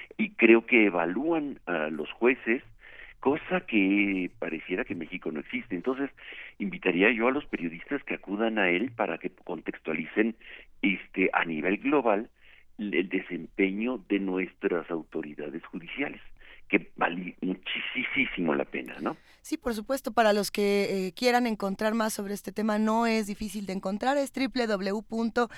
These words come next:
Speaker 2: world justice project punto M X, ahí encontrarán
Speaker 1: Ujú.
Speaker 2: más para conocer este índice de Estado de Derecho en México de dos mil dieciocho y vamos a ver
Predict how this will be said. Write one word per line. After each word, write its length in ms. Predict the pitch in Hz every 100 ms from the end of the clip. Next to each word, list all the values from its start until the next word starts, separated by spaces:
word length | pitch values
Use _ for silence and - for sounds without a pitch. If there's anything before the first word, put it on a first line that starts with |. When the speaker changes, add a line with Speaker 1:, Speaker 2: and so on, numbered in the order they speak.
| - - -
Speaker 2:
world 440 | 190 240 240 208
justice 460 | 185 226 - 226 -
project 460 | 220 214 208 208 -
punto 320 | 220 214 202
M 300 | 196 196 185
X, 380 | 185 180 - -
ahí 160 | 185
encontrarán 480 | 180 185 240 175 175
Speaker 1:
Ujú. 40 | 185
Speaker 2:
más 180 | 196 - - - -
para 180 | 190
conocer 320 | 190 190 185 208
este 240 | 202 202
índice 320 | 208 208 196
de 80 | 190
Estado 240 | 175 196
de 160 | 190 190
Derecho 380 | 180 185 - 190
en 100 | 185
México 420 | 185 214 - 190
de 140 | 196
dos 160 | 214 202
mil 140 | 208
dieciocho 400 | 190 190 196 185
y 40 | 208
vamos 300 | 180 180 170
a 60 |
ver 160 | 170 180